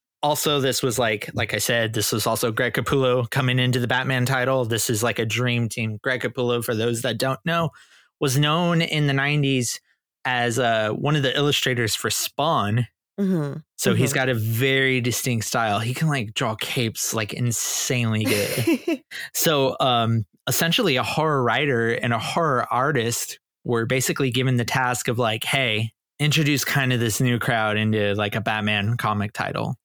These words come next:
Speaker 2: And you can tell, like, the horror influence is insane. I think that's why, like, this arc is so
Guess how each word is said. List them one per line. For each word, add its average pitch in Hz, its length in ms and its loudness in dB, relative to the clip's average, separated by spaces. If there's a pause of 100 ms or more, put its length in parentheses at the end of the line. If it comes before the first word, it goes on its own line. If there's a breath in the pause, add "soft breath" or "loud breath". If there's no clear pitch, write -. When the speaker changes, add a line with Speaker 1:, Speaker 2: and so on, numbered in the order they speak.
(180)
Speaker 2:
And 214 160 0
you 254 160 2
can 311 240 2
tell, 185 720 0
like, 165 420 0 (300 loud breath)
the 247 100 0
horror 277 300 4
influence 190 720 2
is 151 560 0 (580)
insane. 170 840 0 (360 soft breath)
I 196 80 2
think 226 240 0
that's 170 260 0
why, 143 400 0
like, - 320 -4 (380)
this 202 160 -2
arc 175 320 0
is 160 120 2
so 147 580 0